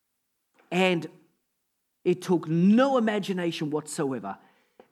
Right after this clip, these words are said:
There in the clouds, the cloud was forming a dove. And, uh, and I can't remember which of us noticed it first, but it said, "Do you see that cloud?" And we're looking at the, it's like a, it's like a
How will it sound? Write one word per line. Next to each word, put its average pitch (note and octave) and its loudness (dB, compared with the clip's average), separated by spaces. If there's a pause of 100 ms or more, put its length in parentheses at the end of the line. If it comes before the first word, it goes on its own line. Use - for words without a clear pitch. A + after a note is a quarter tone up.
There G#3 2
in G3+ 2
the F#3+ -2
clouds, C#3+ -8
the D3+ -8
cloud E3 -4
was C#3 -6
forming C#3+ -4
a A#2 -8
dove. G2 -16 (1200)
And, D#3 0
uh, C3+ 0 (260)
and F3+ 0 (460)
I G#3 0
can't G#3 -4
remember E3+ -2
which D#3 -2
of D3+ -10
us C#3+ -10
noticed D3+ -2
it A#2 -14
first, - -2
but D3 -4
it C3 -6
said, D3 -2
"Do - -20
you - -12
see C#4+ 2
that C4 0
cloud?" C#4 -4
And E3+ 0
we're D#3+ 2
looking F3+ 0
at E3 2
the, E3 0 (1080)
it's - -8
like D#3+ -4
a, E3 0 (340)
it's - -12
like G#3+ -8
a G3 -4